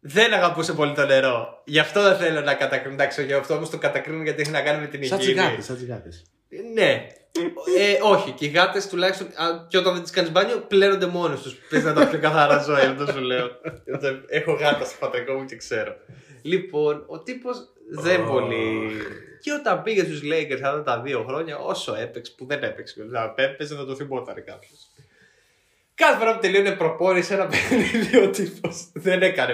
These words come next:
Speaker 1: μπάνιο. Η ομάδα έχει φτάσει σε κάποιο σημείο, οι παίχτες να τον γκράζουνε. Και, ε, φ-, κάποιες φήμες, κάποιες φήμες από πρώην εργαζόμενους στο Staples Center λένε ότι κάποιες φορές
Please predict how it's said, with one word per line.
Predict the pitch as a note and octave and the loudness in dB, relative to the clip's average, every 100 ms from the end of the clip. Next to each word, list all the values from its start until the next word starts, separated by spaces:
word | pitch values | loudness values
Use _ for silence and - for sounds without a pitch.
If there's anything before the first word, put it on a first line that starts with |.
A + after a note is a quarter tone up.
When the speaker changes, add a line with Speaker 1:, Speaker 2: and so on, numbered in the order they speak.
| A2 | -2
Speaker 1:
μπάνιο. | A#2 G#2+ A2 G#2+ - - - - E3 - - | -2 -2 -4 -12 -10 -10 -10 -18 -20 -20 -6
Η | G3 | 0
ομάδα | F#3+ F#3+ G3 G3+ | 2 4 4 4
έχει | G3 | 2
φτάσει | - F#3 F#3 | 0 2 2
σε | G3 | 0
κάποιο | G3+ G3 | -2 -2
σημείο, | - F3 F#3+ | -2 -2 2
οι | F3+ | 0
παίχτες | F3+ G3 G3 G3+ F#3+ | 2 0 2 0 0
να | F#3 E3 | -2 0
τον | E3 D3 | -2 -2
γκράζουνε. | D#3 F3 G3 D#3 C#3+ C3 A#2 A#2 - _ _ _ _ | 4 4 4 0 -6 -4 -4 -6 -14 _ _ _ _
Και, | F#3 | 0
ε, | G3 - - - _ - | 0 -4 -18 -20 _ -18
φ-, | - - | -14 -6
κάποιες | - B3 B3+ C4 - | 2 2 2 -4 -4
φήμες, | - C#4 A3 D#3+ E3+ E3+ - _ _ _ - | -2 0 2 2 2 0 -12 _ _ _ 0
κάποιες | D#3+ E3 - - | 2 4 0 -2
φήμες | F#3 F3+ E3 | -2 -2 -4
από | D#3 C#3+ | -6 -8
πρώην | - F3+ F#3+ E3 | 0 4 4 4
εργαζόμενους | D3 C#3 B2+ C3 D#3+ D3+ C3 | 0 0 0 0 0 0 -6
στο | C3 - C#3+ | -8 -4 -2
Staples | C3+ C3+ B2+ C3+ | -2 -4 -6 -4
Center | C3 D3 D#3+ - - - - E3 | -4 -2 -4 -4 -14 -20 -20 -10
λένε | A3+ A#3+ C4+ C4 | 0 6 6 6
ότι | - - | -2 2
κάποιες | A#3+ B3 A#3+ - | 4 4 2 2
φορές | G3 G#3 | 2 2